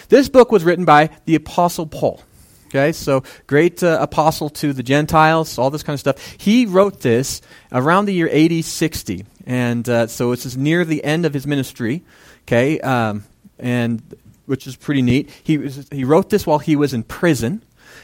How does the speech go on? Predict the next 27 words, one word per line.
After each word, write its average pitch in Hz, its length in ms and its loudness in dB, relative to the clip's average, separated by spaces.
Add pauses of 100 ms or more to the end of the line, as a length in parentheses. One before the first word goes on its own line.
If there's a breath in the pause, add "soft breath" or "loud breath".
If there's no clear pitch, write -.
And, 123 460 0
uh, 127 60 4
it 123 100 2
was 120 100 -2
under 160 300 -2
house 175 320 0
arrest, 180 280 2
actually, 131 600 -2 (220 soft breath)
while 135 180 4
he 170 240 0
was 156 280 2
up 131 220 -4
in 131 380 -4
Rome. 131 540 -4 (400 loud breath)
Okay, 127 280 0
and 135 80 0
he 135 80 2
wrote 180 260 2
this 185 220 2
along 151 260 0
with 147 100 -4
several 151 340 2
other 135 140 0
called 135 220 -2
the 131 80 -2
prison 143 400 -2
epistles, 151 680 -2